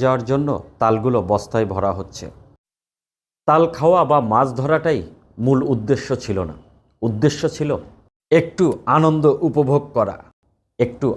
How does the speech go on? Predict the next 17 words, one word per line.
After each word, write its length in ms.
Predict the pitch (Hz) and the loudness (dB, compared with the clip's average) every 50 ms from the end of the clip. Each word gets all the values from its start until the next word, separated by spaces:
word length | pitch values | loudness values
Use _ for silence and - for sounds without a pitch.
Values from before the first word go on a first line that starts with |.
| - - | -2 -2
আনন্দ 340 | 107 117 123 127 127 127 123 123 123 - 104 | 0 2 2 2 2 2 0 -2 -4 -4 -8
উপভোগ 320 | 101 - 123 117 120 123 123 - | -6 -6 -4 -2 -2 -4 -4 -2
করার 260 | - 120 117 123 120 107 | -2 0 0 0 0 -2
জন্যই 360 | 101 117 120 123 123 127 104 87 - - _ _ _ _ - | -2 -2 -2 -2 -2 -4 -4 -6 -10 -16 _ _ _ _ -10
গ্রামীণ 440 | 95 90 113 117 120 120 123 123 120 - - | -4 0 2 2 2 2 0 -2 -4 -6 -4
এই 160 | - 120 113 101 - - | -2 -2 -2 -2 -6 -10
শীতল 340 | - 123 113 120 131 120 113 98 - - - | -8 -8 -4 -2 -2 -2 -2 -4 -8 -8 -6
এবং 240 | 107 107 117 117 98 80 - - _ _ _ - - | -2 0 0 0 0 -2 -10 -20 _ _ _ -14 -6
শান্ত 260 | - 113 113 104 - 110 98 92 | -4 -4 -4 -2 -2 -4 -2 -2
পরিবেশে 420 | 104 101 98 90 95 92 - - 104 | -2 -2 -2 -2 -4 -6 -6 -6 -8
আসা। 260 | 95 90 - - - - - _ _ _ _ _ _ _ _ _ _ _ _ _ _ _ _ _ _ _ _ _ - | -8 -8 -14 -14 -18 -18 -20 _ _ _ _ _ _ _ _ _ _ _ _ _ _ _ _ _ _ _ _ _ 0
তবে 200 | 147 156 151 185 202 180 180 | 2 2 4 2 2 4 4
এই 80 | 180 180 - - | 2 2 0 -4
সময়টুকু 500 | 139 143 160 160 156 160 180 170 175 175 123 92 85 95 | -2 2 2 2 2 2 -2 -2 0 -2 -2 -2 -2 2
বেশ 180 | 123 143 143 139 - - 92 | 2 2 2 2 -2 -12 -8
ভালোভাবেই 540 | 92 110 127 139 131 123 123 120 139 139 123 - | -2 0 2 2 2 2 0 0 -2 -4 -4 -6
কেটেছে। 400 | 117 104 - 117 98 - - | -6 -6 -6 -6 -10 -10 -12